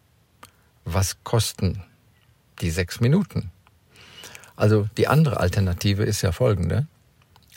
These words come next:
Ich gebe diese Aufgabe einem Mitarbeiter. Entweder sage ich Bescheid, ach bitte tank mal, oder das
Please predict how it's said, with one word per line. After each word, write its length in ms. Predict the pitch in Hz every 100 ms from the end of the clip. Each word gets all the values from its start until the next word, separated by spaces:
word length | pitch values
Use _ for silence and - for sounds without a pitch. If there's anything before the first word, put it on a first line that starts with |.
| -
Ich 140 | - -
gebe 400 | 113 120 117 123 - -
diese 240 | 113 110
Aufgabe 420 | 92 90 - 95 107
einem 120 | 107
Mitarbeiter. 680 | 110 110 95 67 - - - _ _ _ _ _ _
Entweder 400 | - 87 85 78
sage 260 | 82 87 123
ich 80 | -
Bescheid, 440 | 110 110 110 110
ach 100 | 101
bitte 240 | - 107 98
tank 300 | - 95 110
mal, 200 | 143 165 _ _ - - _ _ _ -
oder 180 | 104 92
das 320 | 87 85